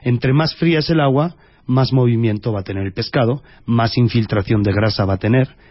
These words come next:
y si tiene más infiltración de grasa en su cuerpo,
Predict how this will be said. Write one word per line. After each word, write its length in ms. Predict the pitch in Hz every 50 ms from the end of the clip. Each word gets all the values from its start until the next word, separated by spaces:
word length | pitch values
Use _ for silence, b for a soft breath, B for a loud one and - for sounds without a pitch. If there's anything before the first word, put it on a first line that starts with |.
| b b b
y 100 | - 117
si 160 | 90 - 104 95
tiene 220 | - 113 104 107
más 180 | 110 117 - -
infiltración 480 | 127 113 139 127 147 143 - 156 147
de 100 | 147 147
grasa 180 | 147 151 139 147
en 40 | 156
su 140 | 135 156 139
cuerpo, 420 | - 143 113 - - 123 123 b